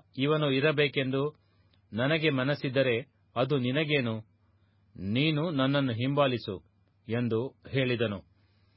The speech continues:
ಇದರ ದೆಸೆಯಿಂದ ಆ ಶಿಷ್ಯನು ಸಾಯುವುದಿಲ್ಲವೆಂಬ ಮಾತು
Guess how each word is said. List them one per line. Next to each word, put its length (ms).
ಇದರ 360
ದೆಸೆಯಿಂದ 440
ಆ 180
ಶಿಷ್ಯನು 560
ಸಾಯುವುದಿಲ್ಲವೆಂಬ 1200
ಮಾತು 500